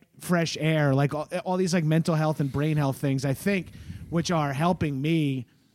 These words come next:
feel better in general, but which allows me to get these fitness momentum and stuff like that.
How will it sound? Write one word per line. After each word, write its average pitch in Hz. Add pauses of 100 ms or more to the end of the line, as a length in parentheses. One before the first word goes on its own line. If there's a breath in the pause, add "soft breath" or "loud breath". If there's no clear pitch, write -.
(100)
feel 208
better 196
in 175
general, 180
but 147
which 151
allows 151
me 156
to 143
get 143
these 139 (300)
fitness 156
momentum 147
and 123
stuff 123
like 120
that. 120